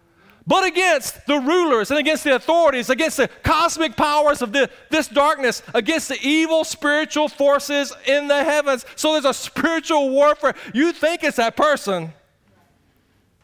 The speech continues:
and you think that you need to win against that person. Well, that's what we think. But it's not against that person. It is against the spirits that are working in the background that we don't even see.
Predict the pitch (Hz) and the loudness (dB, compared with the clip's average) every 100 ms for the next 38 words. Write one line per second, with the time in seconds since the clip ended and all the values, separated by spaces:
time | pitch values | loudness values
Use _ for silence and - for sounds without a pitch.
0 | _ - 240 285 320 339 320 285 294 285 | _ -6 -2 0 2 0 0 -2 0 0
1 | 226 285 330 302 277 285 254 269 285 220 | 0 2 2 0 0 -2 0 0 0 0
2 | 330 508 381 311 - 370 294 - - _ | 0 2 0 0 0 0 -2 -6 -18 _
3 | _ - 185 160 202 233 170 131 185 185 | _ -8 -6 -2 -2 -2 -4 -4 -4 -4
4 | 180 160 - 160 180 - 143 - 151 165 | -6 -8 -6 -6 -6 -8 -10 -6 -6 -4
5 | 165 160 156 - 123 120 147 147 147 - | -6 -6 -8 -10 -12 -10 -8 -8 -10 -12
6 | 120 - 143 139 135 123 107 123 143 156 | -12 -10 -6 -6 -8 -10 -8 -6 -6 -8
7 | 120 113 113 143 135 135 139 110 107 139 | -8 -8 -8 -8 -8 -10 -8 -10 -10 -8
8 | 135 127 123 117 98 - 107 92 87 80 | -8 -8 -8 -10 -12 -12 -12 -12 -14 -20